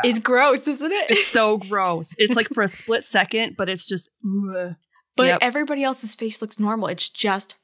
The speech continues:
Speaker 1: hers.
Speaker 2: Mm-hmm.
Speaker 1: So her nose gets long, her eyes get kinda like this creepy, hollow look, and she has this really nasty, terrifying grin on her
Speaker 2: Mm-hmm.
Speaker 1: face.
Speaker 2: Mm-hmm.
Speaker 1: And it's just, it's really big. It's nasty.
Speaker 2: Yeah.
Speaker 1: <laughs> It's, like, Joker big. It's huge.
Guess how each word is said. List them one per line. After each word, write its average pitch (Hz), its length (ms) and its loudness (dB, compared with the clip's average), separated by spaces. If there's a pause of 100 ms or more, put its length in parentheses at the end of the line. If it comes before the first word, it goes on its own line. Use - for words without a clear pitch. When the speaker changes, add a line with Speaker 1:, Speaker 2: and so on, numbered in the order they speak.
(200)
Speaker 1:
hers. 214 460 -2 (280)
Speaker 2:
Mm-hmm. 190 200 2
Speaker 1:
So 202 140 2
her 254 180 4
nose 262 280 2
gets 311 280 -4
long, 180 460 0 (260)
her - 160 -2
eyes 196 340 2
get - 220 -14
kinda 202 180 -4
like 180 160 -8
this 165 160 -12 (140)
creepy, 190 440 -6
hollow 185 480 0
look, 156 400 -4 (320)
and 190 140 -2
she 196 120 -2
has 208 240 -4
this 208 180 -4
really 202 500 0
nasty, 202 880 0
terrifying 185 1040 -2
grin 165 560 -6
on 143 220 -8
her 170 180 -12
Speaker 2:
Mm-hmm. 220 120 2
Speaker 1:
face. 180 280 0
Speaker 2:
Mm-hmm. 190 640 -10
Speaker 1:
And 190 80 2
it's 175 140 0
just, 202 140 -2
it's 220 180 -2
really 208 560 -2
big. 160 460 -2
It's 175 220 -6
nasty. 170 520 0
Speaker 2:
Yeah. 143 340 2
Speaker 1:
<laughs> - 40 -20
It's, 277 220 -4
like, 226 240 -2
Joker 165 480 -2
big. - 260 -6
It's - 160 -8
huge. - 480 -2